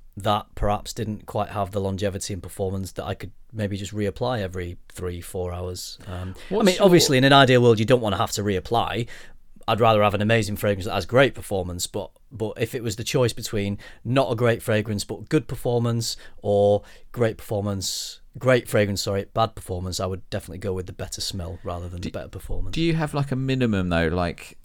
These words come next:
Speaker 2: 'cause I, I, I don't mind poorer performance if I can just go heavier or reapply, but there's still a limit. Like, if a
Speaker 1: Mm.
Speaker 2: fragrance o-, literally only lasts, like, a couple of hours,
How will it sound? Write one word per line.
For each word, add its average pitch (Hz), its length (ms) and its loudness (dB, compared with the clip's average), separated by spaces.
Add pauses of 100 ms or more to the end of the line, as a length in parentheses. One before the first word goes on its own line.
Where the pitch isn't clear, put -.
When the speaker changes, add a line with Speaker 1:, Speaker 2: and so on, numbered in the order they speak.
Speaker 2:
'cause 127 160 -4
I, 71 460 -6
I, 135 640 -2 (640)
I 151 160 0
don't 151 260 -2
mind 117 540 -2 (240)
poorer 107 420 -4
performance - 460 -6
if 107 80 -6
I 98 60 -4
can 95 160 -8
just - 180 -12
go 90 140 -2
heavier 90 340 -2
or 80 200 -2
reapply, 85 520 -4
but 76 120 -4
there's 87 140 -2
still 95 300 -2
a 90 40 0
limit. 87 540 -4
Like, 82 260 -6
if 95 100 -4
a - 20 0
Speaker 1:
Mm. 92 160 -2
Speaker 2:
fragrance 107 320 -2
o-, 95 160 -2
literally 90 380 -4
only 87 180 -2
lasts, 85 260 -4
like, 82 160 -10
a - 40 -12
couple - 340 -10
of 78 80 -6
hours, 69 640 -6